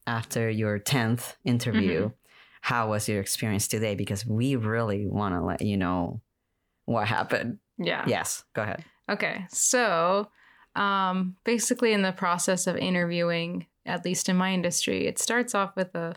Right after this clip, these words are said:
Speaker 2: phone screening where the recruiter or the H R person, whoever is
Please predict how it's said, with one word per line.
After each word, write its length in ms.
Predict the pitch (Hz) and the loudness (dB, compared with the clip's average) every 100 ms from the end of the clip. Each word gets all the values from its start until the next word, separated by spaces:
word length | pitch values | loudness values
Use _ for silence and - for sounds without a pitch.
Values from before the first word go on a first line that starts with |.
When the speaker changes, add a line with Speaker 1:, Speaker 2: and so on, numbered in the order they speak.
| - | -14
Speaker 2:
phone 480 | - 214 202 202 190 | -6 2 6 6 6
screening 720 | - - 180 180 117 - 185 | 2 2 4 4 4 4 4
where 360 | 190 - - | 4 2 2
the 320 | 180 185 175 175 | 0 2 4 2
recruiter 760 | 180 - 262 269 269 262 269 | 2 4 6 8 6 6 6
or 160 | 233 170 | 4 4
the 80 | - | 2
H 220 | 165 - | 0 0
R 160 | 240 | 0
person, 540 | 247 247 247 247 240 240 | 4 4 4 6 6 8
whoever 500 | 190 175 180 190 180 | 8 6 6 4 6
is 340 | 165 165 - | 4 2 -2